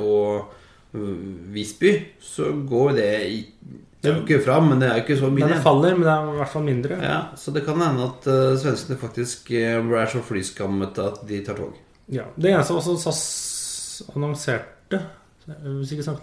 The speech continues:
Speaker 2: at de skal legge ned Arlanda Ørnskjølsvik, som de startet for et par år siden.
Speaker 1: Ja, øh, der har jeg vært en del, faktisk, i Ørnskjølsvik.
Speaker 2: Hva er der?
Speaker 1: Det er, øh, Fjellreven er der.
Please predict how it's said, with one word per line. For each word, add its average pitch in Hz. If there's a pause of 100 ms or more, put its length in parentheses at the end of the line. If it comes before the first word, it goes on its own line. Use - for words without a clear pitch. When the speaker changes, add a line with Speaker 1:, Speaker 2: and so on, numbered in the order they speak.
Speaker 2:
at 139
de 139
skal 139
legge 117
ned 117 (500)
Arlanda 104 (140)
Ørnskjølsvik, 113
som 120
de 120
startet 113
for 101
et 92
par 92
år 90
siden. 92 (100)
Speaker 1:
Ja, 113 (160)
øh, 120
der 127
har 151
jeg -
vært -
en 160
del, 165
faktisk, 226
i 196
Ørnskjølsvik. 185 (420)
Speaker 2:
Hva 113
er 113
der? 135 (600)
Speaker 1:
Det 135
er, 147
øh, 151
Fjellreven 131
er 139
der. 202